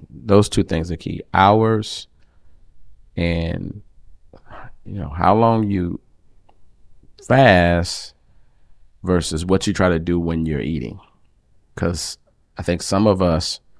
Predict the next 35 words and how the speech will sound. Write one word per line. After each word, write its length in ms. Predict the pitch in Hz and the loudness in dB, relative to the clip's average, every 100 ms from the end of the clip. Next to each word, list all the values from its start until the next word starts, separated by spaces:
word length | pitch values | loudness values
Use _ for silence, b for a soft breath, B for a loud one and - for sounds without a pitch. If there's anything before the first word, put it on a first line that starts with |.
| - - | -20 -8
and 120 | 78 | -2
I'm 120 | 78 | -2
probably 300 | 82 87 80 | 0 0 0
guilty 340 | 82 78 78 80 | -2 -2 -2 -2
of 160 | 76 | -2
it, 140 | 78 76 | -4 -4
it's 200 | 73 - | -6 -6
like, 120 | - | -4
"Oh, 140 | - 85 | 2 4
well, 160 | 85 | 4
let 120 | 82 | 4
me 80 | 85 | 0
s-, 220 | 78 - - b b | -2 -8 -14 b b
let 100 | 87 | 0
me 60 | 95 | 2
get 160 | 101 | 4
as 80 | 104 | 4
much 180 | 110 113 | 4 4
as 100 | 117 | 4
I 80 | 120 | 4
can 280 | 131 117 110 | 4 4 4
in 120 | 101 | 2
there, 140 | 95 | -2
stuff 340 | - - 104 110 | -2 2 2 2
it." 180 | 104 - b b b b - | -6 -8 b b b b -6
But 260 | 85 92 - | 0 0 0
really 380 | 107 143 214 123 | -2 0 4 4
the 100 | 92 | 4
thing 260 | - 90 87 | 2 -2 0
is, 220 | 87 85 | -2 -4
is 140 | 90 | -8
to 120 | - | -10
try 220 | - 98 92 | -4 -2 0
to 260 | - - | -4 -4
eat 220 | 98 98 | -2 -2